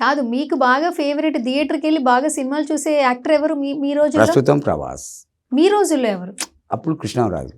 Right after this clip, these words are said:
Speaker 1: అప్పుడు కృష్ణరాజు. ప్రస్తుతం ప్రభాస్ గారు.
Speaker 2: అవును.
Speaker 1: ప్రభాస్ గారు అంటే బాగా ఇష్టం మీకు?
Speaker 2: చాలా.
Speaker 1: ఎందుకు ప్రభాస్ గారు అంటే అంత ఇష్టం?
Speaker 2: వాళ్ళ నాన్న చేయబట్టి అతని ఇష్టం.
Speaker 1: ఆహా, కృష్ణరాజు గారి వల్ల ప్రభాస్ గారు అంటే ఇష్టం. ఓకే. రీసెంట్గా ఏం చూసారు ప్రభాస్ గారు? సలార్ చూసారు?
Speaker 2: బాహుబలి. సలార్ పోలే, పోతా.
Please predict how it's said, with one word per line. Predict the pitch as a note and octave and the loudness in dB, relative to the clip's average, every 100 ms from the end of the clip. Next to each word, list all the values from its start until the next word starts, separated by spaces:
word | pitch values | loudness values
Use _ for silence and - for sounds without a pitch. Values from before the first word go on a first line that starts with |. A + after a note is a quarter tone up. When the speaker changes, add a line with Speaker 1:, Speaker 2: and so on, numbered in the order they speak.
| - | -6
Speaker 1:
అప్పుడు | - G4+ | -2 0
కృష్ణరాజు. | D#4 D#4 B3+ G#3 F#3+ - - _ | 0 -2 -4 -4 -6 -12 -20 _
ప్రస్తుతం | B3 B3 F#4 | 0 0 2
ప్రభాస్ | D4+ C4+ E4 | 4 4 4
గారు. | D#4 C4+ F#3 - _ _ - | 4 2 0 -8 _ _ -12
Speaker 2:
అవును. | - - _ - | -12 -14 _ -8
Speaker 1:
ప్రభాస్ | A#3 D4+ E4 | 0 2 4
గారు | F4+ | 2
అంటే | F4 | 0
బాగా | E4 D4 | 2 2
ఇష్టం | D4 - D#4+ | 2 -2 -4
మీకు? | A#3+ - - - | -6 -8 -16 -16
Speaker 2:
చాలా. | F#3 F3 - _ | -14 -14 -14 _
Speaker 1:
ఎందుకు | B3+ D4 E4+ | -4 -2 -2
ప్రభాస్ | E4+ D4 D#4+ | 0 2 0
గారు | D#4 D#4+ | 0 0
అంటే | D#4 D4+ | 0 -2
అంత | C#4 | -4
ఇష్టం? | D4 - F4+ | -6 -8 -8
Speaker 2:
వాళ్ళ | A#2+ C#3 C3+ | 0 2 2
నాన్న | G#2+ A2+ | 2 2
చేయబట్టి | C#3 D3+ D3 D3 D3 | 4 4 4 2 0
అతని | C#3+ A#2 A2+ | -2 0 0
ఇష్టం. | G#2 G2+ - _ _ - | -2 -8 -14 _ _ -10
Speaker 1:
ఆహా, | A3+ A#3 G#3+ G#3+ A3+ G#3 | -8 -6 -6 -6 -8 -8
కృష్ణరాజు | A3 - C4 B3+ C4 | -8 -4 -2 0 0
గారి | B3+ | 0
వల్ల | B3+ | 0
ప్రభాస్ | D#4+ D4 C4 C#4+ | 2 2 4 2
గారు | C#4 C4+ | 2 0
అంటే | C#4 D#4 | 0 -2
ఇష్టం. | C#4+ - G3+ - _ _ _ _ _ G#3+ | -4 -8 -10 -12 _ _ _ _ _ -10
ఓకే. | G3 G3 - _ _ | -10 -12 -16 _ _
రీసెంట్గా | A#3+ C#4 E4 D#4+ D#4 | -4 -2 0 0 0
ఏం | D4+ | 0
చూసారు | D#4 D4+ C#4+ | -2 -2 -2
ప్రభాస్ | C4 C#4 C#4+ | 0 0 0
గారు? | C#4+ | -2
సలార్ | C#4 B3 B3+ B3+ | 0 0 0 0
చూసారు? | - C#3 | 4 6
Speaker 2:
బాహుబలి. | C3 A2+ - - | 6 2 -2 -6
సలార్ | - A#2 C#3+ B2 | 0 2 4 4
పోలే, | A#2 A2 | 2 0
పోతా. | C#3 - G#2 G2+ G2 C#3 | -4 -2 -2 -2 -4 -6